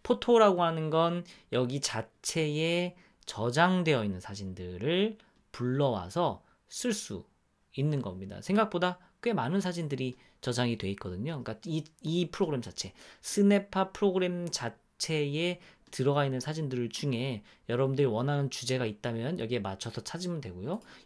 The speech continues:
예를 들면 저 같은 경우 홍콩을 쳤다. 홍콩이라고 치면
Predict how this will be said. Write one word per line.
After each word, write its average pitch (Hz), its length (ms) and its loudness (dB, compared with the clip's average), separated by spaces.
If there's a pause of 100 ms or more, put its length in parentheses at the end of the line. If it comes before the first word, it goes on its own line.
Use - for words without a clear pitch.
예를 156 140 4
들면 160 140 0
저 135 120 0
같은 139 220 0
경우 131 120 0
홍콩을 240 400 0
쳤다. - 420 -6 (280)
홍콩이라고 165 600 2
치면 180 480 0